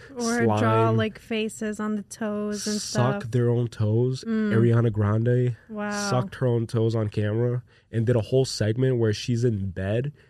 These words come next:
Speaker 2: being, like, a child and then doing these things with her feet. And apparently Dan Snyder was always on set to direct these specific episodes.
Speaker 1: Mm.
Speaker 2: And then later, Nickelodeon offers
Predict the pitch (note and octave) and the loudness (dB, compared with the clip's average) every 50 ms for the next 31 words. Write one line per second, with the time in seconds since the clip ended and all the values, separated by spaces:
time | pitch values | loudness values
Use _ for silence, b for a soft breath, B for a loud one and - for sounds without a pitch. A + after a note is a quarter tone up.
0 | b b b b - A#2+ A#2+ A#2+ A#2 A#2 A#2 A#2 A2 G#2 - - - b b b | b b b b -4 -2 0 0 2 2 2 0 0 -2 -4 -8 -20 b b b
1 | b - - - - - - G2 G2 A2 A#2 B2+ C#3 C#3+ C3+ - - A2+ A2 G#2 | b -12 -10 -10 -8 -6 -4 -2 2 2 4 4 4 2 0 -2 -4 -2 -2 0
2 | G#2+ G#2+ G2+ F#2+ A2+ A#2 A#2 A#2 A2+ A2 G#2 - - A2 A2 A2 A2 A2 A2 A2+ | 0 -2 0 0 2 2 2 2 0 -2 -4 -4 -4 -2 -2 -2 0 0 0 0
3 | A2+ G2 F#2+ - - - - G2 G#2+ A#2+ C#3 - - B B B B B A2 A2 | -2 -2 -6 -10 -16 -10 -6 -2 -2 -2 -2 -6 -12 B B B B B -2 -2
4 | G#2+ - - C3 B2 A#2+ A#2+ A#2+ G#2+ G2 G2+ A2 A2 A#2 A2+ - - - G#2+ G#2 | -2 0 0 0 2 2 2 2 0 0 0 2 2 2 0 -2 -4 -2 0 0
5 | G#2+ A2 A2 A#2+ A#2+ A#2+ A2+ G#2 - - - A2 A2+ A#2+ C3 B2+ - - - G#2+ | 2 2 2 2 2 2 0 0 -2 -2 0 2 2 4 4 2 0 -2 -4 -4
6 | A2 A2 A2 - - - - F#2+ G2+ A#2 - - - - B2+ A#2+ A2+ G#2+ A#2 A2 | -2 -2 -4 -4 -6 -6 -4 -2 -2 -2 -4 -4 -6 -6 -4 -4 -2 0 0 0
7 | G#2 F#2+ G2 G#2 A#2 A#2 - - A2 G2 A2+ A2+ A2+ - - - - G#2+ - - | 0 0 0 0 0 -2 -4 -6 -6 -2 -2 -2 -2 -2 -6 -4 -4 -4 -4 -2
8 | - - A#2+ A#2 - - A#2 - - - - G#2+ - - C3+ - - - D3 D3+ | -2 -2 -2 -2 -2 -6 -8 -8 -8 -6 -6 -4 -2 -2 -4 -2 0 0 0 0
9 | D#3+ E3+ F3 C4 B3 A3+ A3+ G#3+ G#3 G#3 F#3+ - - - - A#2+ B2 B2+ B2 A#2+ | 0 -2 -4 -4 -4 -4 -2 -2 -2 -4 -6 -8 -10 -8 -2 0 2 2 2 4
10 | A#2+ B2 C3 C3 C3+ C3+ B2+ B B B B B - B2 - - C#3+ B2 A2+ A2+ | 4 4 4 6 6 4 4 B B B B B -4 -2 2 4 4 6 6 8
11 | A#2+ B2 C3 C3+ C#3 C#3 C3 - - - G#2 G#2 G#2 G#2+ - - C3+ C3+ C3+ C3+ | 8 8 6 6 4 4 4 0 -4 -4 -2 -2 -2 -4 -2 0 2 2 0 -2
12 | - - | -6 -14